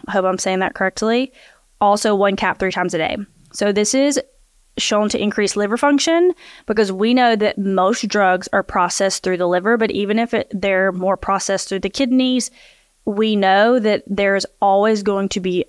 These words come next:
sh-, more stress on the liver when you're taking prescription medications.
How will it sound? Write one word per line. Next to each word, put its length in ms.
sh-, 260
more 360
stress 480
on 160
the 100
liver 480
when 300
you're 240
taking 400
prescription 540
medications. 680